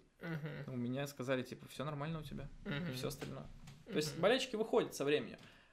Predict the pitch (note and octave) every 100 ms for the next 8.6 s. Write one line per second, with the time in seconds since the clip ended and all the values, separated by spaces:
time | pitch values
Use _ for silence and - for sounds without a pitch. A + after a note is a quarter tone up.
0 | _ - E3 F#3 G3 E3+ F3+ F3 D#3 C3+
1 | C#3+ E3 E3+ D#3+ C3+ D3 D3+ C#3 - -
2 | _ _ _ - C3 D#3+ - - D3 D3
3 | D3 - A#3+ - E3+ E3 D#3+ B2+ B2+ B2
4 | B2+ C#3 F3 G3+ D#3+ E3 E3 D3 - C#3+
5 | D3 D3 C3 C3 - C3+ - B2+ B2+ C3
6 | C3 B2 A2+ A2+ - - - C#3 - E3
7 | F3 E3 D#3+ D3+ F3 D3 C3 D3+ C#3 D#3
8 | F3+ C4 G#3+ - -